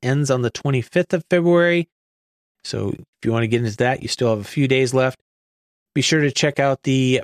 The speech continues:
Picking Time live streams that, uh, Lady Locks puts on.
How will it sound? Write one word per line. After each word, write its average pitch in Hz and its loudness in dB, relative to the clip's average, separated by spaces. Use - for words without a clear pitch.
Picking 147 -2
Time 143 0
live 147 2
streams 202 -2
that, 117 0
uh, 113 2
Lady 135 2
Locks 139 0
puts - -2
on. 160 -2